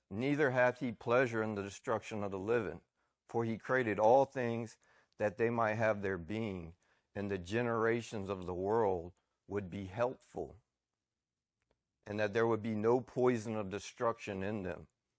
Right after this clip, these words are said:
nor the kingdom of death upon the earth." This is the will of God.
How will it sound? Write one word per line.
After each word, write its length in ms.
nor 260
the 140
kingdom 500
of 140
death 340
upon 420
the 140
earth." 340
This 200
is 140
the 100
will 220
of 100
God. 420